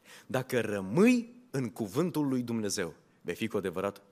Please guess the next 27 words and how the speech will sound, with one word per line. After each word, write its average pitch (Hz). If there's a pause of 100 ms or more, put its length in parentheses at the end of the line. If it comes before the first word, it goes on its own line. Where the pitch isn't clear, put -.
(240)
ucenicul 85
Domnului. 76 (960)
Ar 123
fi 160
foarte 226
ușor 202 (140)
să -
stăm 190
să 190
numerăm 180 (200)
mâinile 175
ridicate. 127 (1500)
Ar 117
fi 180
foarte 247
ușor 226 (120)
să -
numărăm 202
pe 190
oamenii 214
care 190
pretind 190 (140)
credința 180
în 165
Domnul 180
Iisus 170
Hristos, 160